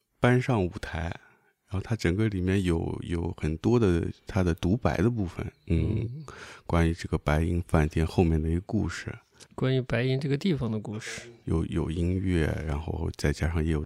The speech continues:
Speaker 1: 灯光的一些表现，
Speaker 2: 嗯。
Speaker 1: 嗯，就很丰富吧。
Speaker 2: 嗯。
Speaker 1: 但是又不是那种非常华丽的感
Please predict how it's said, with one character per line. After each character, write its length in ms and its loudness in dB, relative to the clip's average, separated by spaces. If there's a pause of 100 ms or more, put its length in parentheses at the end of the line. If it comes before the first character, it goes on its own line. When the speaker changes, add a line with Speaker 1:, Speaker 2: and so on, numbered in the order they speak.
Speaker 1:
灯 200 2
光 240 2
的 80 2
一 60 2
些 400 -4 (500)
表 200 -2
现， 320 -4 (140)
Speaker 2:
嗯。 160 -8
Speaker 1:
嗯， 320 2 (220)
就 140 -4
很 220 -6
丰 280 0
富 180 -10
吧。 180 -10
Speaker 2:
嗯。 300 -4 (300)
Speaker 1:
但 180 0
是 100 -2
又 100 4
不 120 -8
是 80 -4
那 120 2
种 160 0
非 180 -2
常 140 0
华 300 -4
丽 160 0
的 100 0
感 160 -6